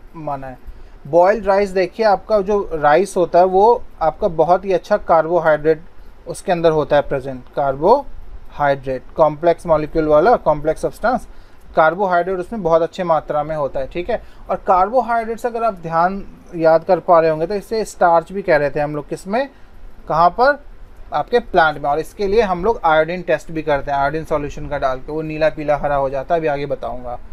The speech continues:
अगर याद नहीं है तो ऐसे याद आ जाना चाहिए, but इसमें आपको पढ़ना ही है तो बता ही देता हूँ आपको।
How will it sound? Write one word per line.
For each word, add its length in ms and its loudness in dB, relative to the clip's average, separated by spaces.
अगर 200 4
याद 260 6
नहीं 140 -4
है 80 -4
तो 120 0
ऐसे 160 -2
याद 240 6
आ 120 8
जाना 260 0
चाहिए, 220 -6
but 280 -4
इसमें 220 -4
आपको 220 -4
पढ़ना 320 0
ही 100 -4
है 60 -6
तो 100 -6
बता 220 -4
ही 140 -8
देता 220 -12
हूँ 120 -12
आपको। 200 -18